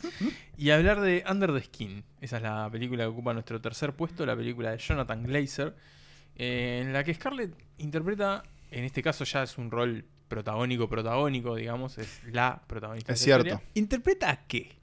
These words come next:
Speaker 1: ¿Qué inter-,
Speaker 3: <laughs> ¿Qué
Speaker 1: bueno, y ahí,
Speaker 3: interpreta
Speaker 1: ahí, ahí esa es la
Speaker 3: Scarlett?
Speaker 1: siguiente discusión que tenemos que dar.
Speaker 3: Es
Speaker 1: ¿Qué
Speaker 3: ¿un
Speaker 1: es?
Speaker 3: alien? ¿Es
Speaker 2: No.
Speaker 3: un ente?
Speaker 2: Creo que
Speaker 3: Es
Speaker 2: es un alienígena. Creo que
Speaker 1: Yo
Speaker 2: está
Speaker 1: entiendo que es
Speaker 2: planteado
Speaker 1: un
Speaker 2: como
Speaker 1: alien,
Speaker 2: que es un
Speaker 1: sí, sí, sí.
Speaker 2: alienígena. Una alienígena.
Speaker 1: Una,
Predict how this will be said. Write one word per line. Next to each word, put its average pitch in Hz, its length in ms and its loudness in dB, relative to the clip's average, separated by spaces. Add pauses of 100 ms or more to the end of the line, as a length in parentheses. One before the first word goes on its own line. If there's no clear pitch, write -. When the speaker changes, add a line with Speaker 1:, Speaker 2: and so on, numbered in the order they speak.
(500)
Speaker 1:
¿Qué 311 120 -2
inter-, 233 280 -2
Speaker 3:
<laughs> - 0 -
¿Qué - 80 -4
Speaker 1:
bueno, 170 300 4 (100)
y 175 80 6
ahí, 175 180 8
Speaker 3:
interpreta 151 260 4
Speaker 1:
ahí, 123 220 2
ahí 151 100 6
esa 156 100 8
es - 20 8
la - 60 -
Speaker 3:
Scarlett? 220 240 2
Speaker 1:
siguiente 190 380 -6
discusión 160 460 -4
que 185 80 0
tenemos 151 240 0
que 127 100 -2
dar. 127 260 2 (120)
Speaker 3:
Es 135 320 -2
Speaker 1:
¿Qué 311 300 2
Speaker 3:
¿un 196 100 6
Speaker 1:
es? 254 80 6
Speaker 3:
alien? 339 520 2
¿Es 151 300 0
Speaker 2:
No. 135 120 -4
Speaker 3:
un 170 160 0
ente? 339 580 -4 (140)
Speaker 2:
Creo 160 160 2
que - 100 -4
Speaker 3:
Es 190 60 -2
Speaker 2:
es - 60 -2
un 160 80 2
alienígena. 104 680 -4 (100)
Creo 143 140 -2
que 143 60 -2
Speaker 1:
Yo - 20 0
Speaker 2:
está 135 100 2
Speaker 1:
entiendo 147 180 4
que 113 40 2
es 117 60 -2
Speaker 2:
planteado 151 160 12
Speaker 1:
un 160 60 12
Speaker 2:
como 113 80 6 (100)
Speaker 1:
alien, 131 40 4
Speaker 2:
que 135 40 8
es 131 100 0
un 139 80 2
Speaker 1:
sí, 120 40 4
sí, 113 60 2
sí. 107 60 2
Speaker 2:
alienígena. 107 460 -4 (160)
Una 117 360 4
alienígena. 101 540 -4
Speaker 1:
Una, 104 160 -8